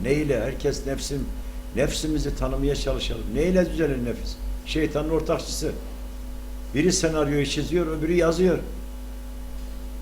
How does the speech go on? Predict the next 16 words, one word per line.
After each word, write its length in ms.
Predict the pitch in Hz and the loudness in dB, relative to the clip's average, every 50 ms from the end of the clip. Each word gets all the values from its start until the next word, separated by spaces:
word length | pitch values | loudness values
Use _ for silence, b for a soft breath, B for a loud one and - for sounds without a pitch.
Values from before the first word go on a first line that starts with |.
| - - - | -8 -6 -2
Şey, 260 | - 185 - - 196 | -2 -2 0 -2 -2
ikisi 320 | 196 - 226 185 - 208 | -2 -2 0 2 2 2
aynı 380 | - - 208 240 247 214 165 143 | 2 4 4 4 6 4 4 4
yani. 280 | 139 135 131 131 131 | 4 4 4 4 2
Şeytanla 540 | 127 131 180 196 196 - - 175 160 160 156 | 2 4 6 6 6 6 4 2 0 0 0
nefsin 380 | 170 196 208 190 - - 202 208 | 0 0 0 0 0 0 2 2
hiç 120 | 208 185 - | 2 2 4
farkı 260 | 175 180 175 - 170 | 2 2 2 4 2
yok. 160 | 165 147 - - - - - - - B B B B B B - | 2 2 2 0 -6 -8 -10 -10 -10 B B B B B B -2
Ama 200 | 156 190 196 160 | 0 2 2 4
nefis 400 | 151 185 185 185 208 196 - - | 4 4 4 4 2 0 -2 -2
düzelince 760 | 202 196 180 214 202 196 202 190 185 180 208 220 226 214 - | 0 6 6 6 8 8 6 4 6 6 6 6 6 4 2
şeytanın 500 | - - 202 208 - - 185 185 185 185 | 4 8 8 8 8 8 4 2 4 4
peçesi 420 | 196 208 190 196 196 185 - 202 | 4 4 4 4 4 4 4 4
açılıyor. 460 | 208 190 - 196 208 208 202 185 147 - - - B B B B B B - 117 | 2 2 2 2 2 4 4 2 2 0 -2 -8 B B B B B B -4 -2
Düzelmeyen 680 | 139 151 156 190 190 196 208 208 214 208 185 165 147 | 0 4 6 8 8 6 6 4 2 4 4 4 2